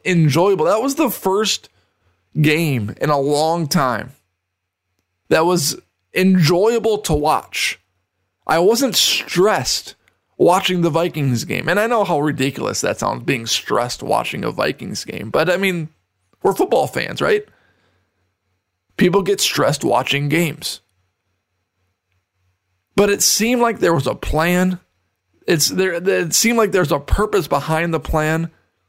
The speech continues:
It seemed like for the first time in the history of Vikings football, the coach, the G M, the players, they were ahead of other teams.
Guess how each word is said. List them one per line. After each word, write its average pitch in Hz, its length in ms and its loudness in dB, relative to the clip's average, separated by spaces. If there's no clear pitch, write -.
It 170 140 2
seemed 262 420 2
like 208 220 2
for - 80 -2
the 170 140 2
first 202 400 0
time 196 260 0
in 175 60 -6
the 165 100 2
history 196 420 0
of 165 120 2
Vikings 165 420 0
football, 143 640 0
the - 100 2
coach, - 580 0
the 143 140 2
G 135 300 0
M, 175 280 2
the 139 80 0
players, 185 680 0
they 226 240 4
were 180 560 0
ahead 185 640 2
of 175 180 0
other 180 220 0
teams. - 640 -2